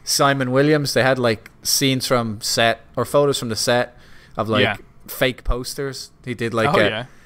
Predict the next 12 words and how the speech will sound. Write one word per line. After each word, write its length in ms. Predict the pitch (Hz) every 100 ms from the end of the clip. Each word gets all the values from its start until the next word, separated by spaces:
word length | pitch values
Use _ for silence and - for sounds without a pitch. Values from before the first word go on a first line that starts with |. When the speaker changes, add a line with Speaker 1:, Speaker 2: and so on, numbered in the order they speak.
| - - _ -
Speaker 1:
he 80 |
did 160 | 123 123
a 80 | 120
Steve 340 | - 135 127
Jobs 460 | - 131 123 117 117
autobiography 800 | 117 120 117 110 110 110 123 110
kind 200 | 117 113
of 80 |
thing. 440 | - 117 113 113 113 _ -
Speaker 2:
Oh, 140 | 151 147
cool. 260 | 196 120 - -
Speaker 1:
So 480 | - 113 107 104